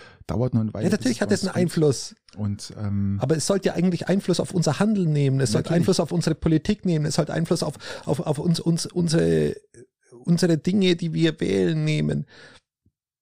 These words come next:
Speaker 2: Macht's aber nicht, weil wir es nicht
Speaker 1: Greifen können.
Speaker 2: greifen können.
Speaker 1: Ist richtig, noch nicht.
Speaker 2: Irgendwann
Speaker 1: Noch
Speaker 2: kann
Speaker 1: nicht.
Speaker 2: man's greifen, Patrick, aber dann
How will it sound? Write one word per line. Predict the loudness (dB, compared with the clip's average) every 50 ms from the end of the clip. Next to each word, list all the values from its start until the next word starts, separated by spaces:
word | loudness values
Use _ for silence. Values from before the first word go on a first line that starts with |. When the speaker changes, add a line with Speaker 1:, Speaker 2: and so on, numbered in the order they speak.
| _ _ _ _ _ _ _ _
Speaker 2:
Macht's | -8 -6 -6 -6 -6 -8 -10 -10 -10
aber | -6 -6 -4 -4
nicht, | -4 -4 -4 -6 -8 -16 _ -20 -20 _ _ _ _ _ _ _ _ _ _ _ _
weil | -6 -4 -2
wir | 0 -2
es | -2 -2 -6 -10 -10
nicht | -10 -10 -10 -12 -14 _ -20 _ _ _ _ _ _
Speaker 1:
Greifen | -8 -6 -6 -4 -4 -4
können. | -4 -4 -4 -4 -4
Speaker 2:
greifen | -4 -4 -6 -6 -6 -8 -10
können. | -8 -10 -8 -8 -10 -12 -12 -16 -20 _ _
Speaker 1:
Ist | -16 -14
richtig, | -14 -14 -14 -16 -18 -12 -8
noch | -8 -8 -6 -8
nicht. | -10 -12 -12 -14 -18 -20 -20 -20 -20 -20 -20 -20 _ _ _ _ _ _ _ _ _ _ -20 _ _ _ -6
Speaker 2:
Irgendwann | -4 0 2 2 0 2
Speaker 1:
Noch | 0
Speaker 2:
kann | -2 0
Speaker 1:
nicht. | 0 0
Speaker 2:
man's | -2 0
greifen, | 0 2 2 0 2 0 0
Patrick, | 0 0 -2 0 -2 -4 -2 -2
aber | -2 -2 -2
dann | 0 0 0 2 2 0 -2